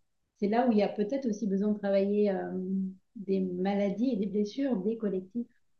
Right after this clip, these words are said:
de, de l'histoire, en fait. Et je pense que quand tu parlais de,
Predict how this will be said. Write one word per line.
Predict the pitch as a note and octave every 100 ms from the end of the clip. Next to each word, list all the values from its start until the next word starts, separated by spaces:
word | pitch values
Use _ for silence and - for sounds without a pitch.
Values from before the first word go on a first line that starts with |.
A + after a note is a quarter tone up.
| _ -
de, | G3
de | G3+ G#3 G3
l'histoire, | F#3+ - B3+ G3+ - _ _ G3+
en |
fait. | F3 G3+ C#4
Et | A3+ A#3+
je | -
pense | G3 G3
que | G#3 G#3 _ -
quand | F#3+
tu | F#3+
parlais | F#3+ F#3
de, | F3+